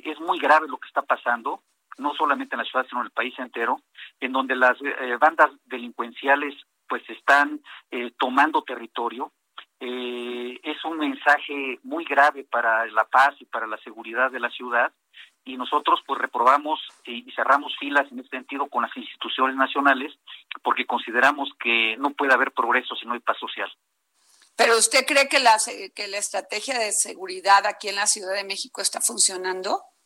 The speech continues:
Speaker 1: Bueno, está fracasando la estrategia de seguridad en todo el país. Y desde
Speaker 2: Ujú.
Speaker 1: luego, eh, en la Ciudad de México está habiendo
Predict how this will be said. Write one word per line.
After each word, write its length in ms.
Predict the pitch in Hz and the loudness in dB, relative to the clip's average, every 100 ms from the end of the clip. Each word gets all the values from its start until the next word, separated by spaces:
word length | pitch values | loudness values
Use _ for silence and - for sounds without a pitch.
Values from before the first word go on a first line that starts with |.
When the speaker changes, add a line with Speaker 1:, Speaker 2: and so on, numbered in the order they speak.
| _ _ _ _ _ _ _ _ | _ _ _ _ _ _ _ _
Speaker 1:
Bueno, 240 | 196 202 - | 4 4 2
está 220 | - - | 0 0
fracasando 800 | 214 220 - 160 165 165 180 147 - | 4 4 2 2 0 2 2 0 -4
la 180 | - 139 | -2 0
estrategia 440 | 131 131 117 160 160 | 0 -4 -8 -8 -8
de 80 | |
seguridad 320 | - 123 139 165 | -8 -4 0 0
en 100 | - | 2
todo 140 | 147 | 0
el 60 | 127 | 2
país. 360 | 120 143 175 - _ _ _ _ - _ | -4 -4 -10 -18 _ _ _ _ -20 _
Y 120 | 139 | -6
desde 200 | 131 127 | -4 0
Speaker 2:
Ujú. 80 | 135 | 4
Speaker 1:
luego, 420 | 170 170 180 180 - | 4 4 2 0 -4
eh, 360 | 139 131 131 135 | -8 -6 -8 -6
en 120 | 131 | -4
la 80 | 127 | -2
Ciudad 180 | 160 | 0
de 80 | 165 | 0
México 600 | 151 151 160 - 156 165 - | -2 -10 -14 -6 -2 -2 -4
está 360 | 127 - - | -12 -4 0
habiendo 440 | 143 139 143 143 | 2 2 -2 0